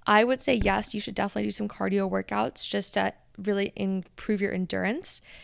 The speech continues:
and help strengthen your heart. So not even talking about weight loss,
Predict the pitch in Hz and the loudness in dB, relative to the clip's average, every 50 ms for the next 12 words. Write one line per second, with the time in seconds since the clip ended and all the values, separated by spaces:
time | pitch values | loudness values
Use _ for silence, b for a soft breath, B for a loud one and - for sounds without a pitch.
0 | B B B - 214 208 - - 190 190 - - - - 202 190 - 202 202 190 | B B B -4 -4 -2 0 -2 -2 -2 -4 -4 -4 -4 -4 -2 -2 -2 -2 -2
1 | 185 - - - 185 196 285 - - - - B B B B B B B B - | -4 -6 -4 -4 -2 -2 -4 -4 -4 -6 -6 B B B B B B B B 0
2 | - - - 220 214 214 208 208 208 208 - - 220 208 214 247 233 269 269 247 | 2 4 6 8 8 8 8 6 4 2 2 2 2 2 2 2 0 -2 -4 -4
3 | - - 202 190 - 208 202 196 196 196 - - - - - - 208 202 214 233 | -4 -4 -4 -4 -2 -4 -2 -2 -2 -2 -2 -2 -4 -4 -4 -4 -4 -2 -2 -2
4 | 240 - - - | -2 -2 -4 -4